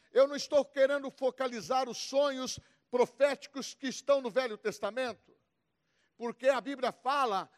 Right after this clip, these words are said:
em Joel dois, vinte e oito que derramarei do meu espírito sobre toda a carne. Repete em Atos capítulo dois,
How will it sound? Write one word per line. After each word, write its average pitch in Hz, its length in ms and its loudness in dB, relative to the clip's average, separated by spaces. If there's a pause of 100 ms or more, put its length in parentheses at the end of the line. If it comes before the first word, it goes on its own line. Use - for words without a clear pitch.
(100)
em 233 160 -6
Joel 240 420 2
dois, 247 340 4
vinte 226 260 -12
e 208 40 0
oito 240 480 4 (240)
que 247 100 -18
derramarei 247 640 2
do 240 140 -8
meu 226 180 2
espírito 240 480 -10
sobre 208 260 -4
toda 220 300 -6
a - 40 -8
carne. 214 480 -6 (300)
Repete 269 600 0
em 262 120 -8
Atos 269 360 -2
capítulo 247 500 -6
dois, 247 420 8